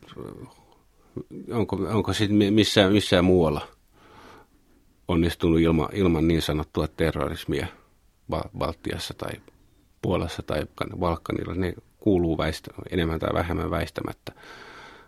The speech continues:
prosessiin. Ensimmäisen maailmansodan aikana aktivismi jatkuu jääkäriliikkeessä ja vuonna tuot-, vuosina seitsemäntoista, kahdeksantoista tapahtui sitten vaikka mitä, että kyllä nämä myöhemmät ilmiöt on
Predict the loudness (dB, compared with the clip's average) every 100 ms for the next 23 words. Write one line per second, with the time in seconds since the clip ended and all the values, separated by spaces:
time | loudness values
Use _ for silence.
0 | _ -10 -6 -6 -8 -10 -12 -14 -20 -18
1 | 0 2 4 6 4 4 6 6 6 4
2 | 2 2 0 0 -4 -4 -14 -20 -20 _
3 | _ _ -20 _ -20 -20 -12 -2 2 2
4 | 0 0 0 2 2 2 0 0 4 6
5 | 4 0 -4 -6 -8 -8 -10 -10 -12 -12
6 | -12 -16 _ _ _ -6 -4 -4 -6 -8
7 | -8 0 0 2 0 2 0 2 -2 0
8 | -2 -2 -2 0 0 -4 -2 -2 -4 -6
9 | -8 -6 -6 -6 -8 -6 -6 -6 -6 -4
10 | -4 -2 -4 -4 -10 -20 -18 -18 -16 -16
11 | -16 -18 -20 -20 _ -6 -2 -2 -2 -4
12 | 4 6 6 4 4 2 4 2 2 2
13 | 0